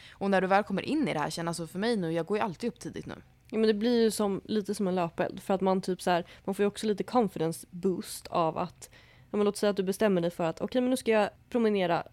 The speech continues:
Speaker 2: trettio minuter varje dag. Det är ju, det kan ju de flesta åstadkomma liksom.
Speaker 1: Ja.
Speaker 2: Och när du då, ja, men så låt säga att det har gått en vecka och du har klarat det här varje dag. Då blir man ju så här, fan vad bra, det här klarar jag liksom.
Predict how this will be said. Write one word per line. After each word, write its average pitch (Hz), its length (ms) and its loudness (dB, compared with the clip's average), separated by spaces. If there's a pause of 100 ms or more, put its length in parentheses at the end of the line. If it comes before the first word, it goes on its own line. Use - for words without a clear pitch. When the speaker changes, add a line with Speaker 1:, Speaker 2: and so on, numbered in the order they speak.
Speaker 2:
trettio 214 240 -2
minuter 170 180 -2
varje - 140 -4
dag. - 120 -4 (160)
Det 202 120 2
är 220 60 6
ju, 202 220 6
det 185 140 2
kan 185 180 0
ju 175 40 2
de 170 100 -2
flesta - 380 -6 (160)
åstadkomma - 440 -6
liksom. - 260 -8 (140)
Speaker 1:
Ja. 202 160 -6 (400)
Speaker 2:
Och - 260 -4
när 214 140 2
du 208 60 2
då, 240 260 4
ja, 214 160 2
men 214 120 0
så 214 80 -6
låt 202 160 -2
säga 214 80 -2
att 190 40 0
det 196 60 0
har 190 60 0
gått 277 160 0
en 175 80 0
vecka - 280 -6 (200)
och - 180 -6
du 190 60 0
har 190 80 2
klarat 196 240 2
det 240 80 0
här 185 60 4
varje 156 200 -2
dag. 180 300 0 (220)
Då 190 80 -8
blir 226 120 2
man 220 120 4
ju 175 40 0
så - 100 -2
här, - 180 -2 (220)
fan 208 480 -4
vad 226 140 2
bra, 180 220 0 (280)
det 214 80 0
här 277 100 4
klarar - 380 2
jag - 80 -14
liksom. 190 200 -8